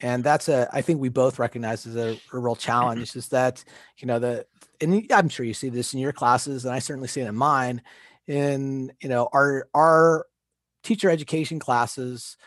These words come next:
Speaker 1: are not diverse places. Um, you know, we're preparing mostly white folks,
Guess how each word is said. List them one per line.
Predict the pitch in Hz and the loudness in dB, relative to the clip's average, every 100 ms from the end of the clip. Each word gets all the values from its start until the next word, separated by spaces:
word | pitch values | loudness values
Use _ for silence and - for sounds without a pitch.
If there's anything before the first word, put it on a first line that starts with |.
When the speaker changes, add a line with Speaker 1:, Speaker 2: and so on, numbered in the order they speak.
| _ _ - | _ _ -4
Speaker 1:
are | 147 | -2
not | 151 147 143 143 - | 0 2 4 2 0
diverse | 123 117 110 - | -2 0 -2 -6
places. | - 90 - 98 117 - - - | -10 -10 -12 -16 -18 -16 -16 -16
Um, | - 113 107 107 110 113 | -10 -4 -2 -2 -4 -8
you | 120 | -6
know, | 117 | -4
we're | 110 135 | -4 -6
preparing | 156 - 143 143 139 127 - | -8 0 2 2 0 -6 -6
mostly | 127 135 - - 165 151 151 147 139 _ _ _ - | -2 -2 -4 -10 -6 -2 -2 -4 -8 _ _ _ -20
white | 359 104 110 127 131 _ _ _ _ _ _ _ | -16 -4 -2 -2 -8 _ _ _ _ _ _ _
folks, | - 127 - - - | -4 -4 -6 -14 -16